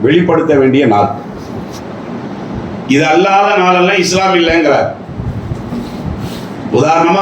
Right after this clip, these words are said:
பாத்தீங்கன்னா, இப்ப மீலாது விழா வந்து ஒரு சிறந்த நாள் அப்படின்னு தானே முஸ்லிம்கள் கருதுறாங்க. இஸ்லாமிய மார்க்கத்துல பண்டிகை நாள், திருநாள், மகிழ்ச்சியை வெளிப்படுத்தக்கூடிய நாள் அப்படின்னு சொன்னா ரெண்டே ரெண்டு நாள் தான்.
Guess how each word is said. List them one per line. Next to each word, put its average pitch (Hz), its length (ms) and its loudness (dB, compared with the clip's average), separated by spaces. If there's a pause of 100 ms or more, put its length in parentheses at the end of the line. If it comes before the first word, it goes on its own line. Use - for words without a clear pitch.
பாத்தீங்கன்னா, 175 420 2
இப்ப 175 140 2
மீலாது 180 500 4
விழா 165 280 4
வந்து 170 180 2
ஒரு 175 120 2
சிறந்த 165 380 2
நாள் 143 280 2 (320)
அப்படின்னு 139 400 4
தானே 160 260 4 (240)
முஸ்லிம்கள் 143 600 4
கருதுறாங்க. 147 480 2 (1300)
இஸ்லாமிய 196 520 4
மார்க்கத்துல 135 560 2 (840)
பண்டிகை 185 520 2
நாள், 156 280 2
திருநாள், 156 560 4 (920)
மகிழ்ச்சியை 185 600 4
வெளிப்படுத்தக்கூடிய 160 800 4
நாள் 139 220 6
அப்படின்னு 131 300 4
சொன்னா 139 260 4
ரெண்டே 156 360 4
ரெண்டு 135 220 4
நாள் 113 220 2
தான். 90 180 0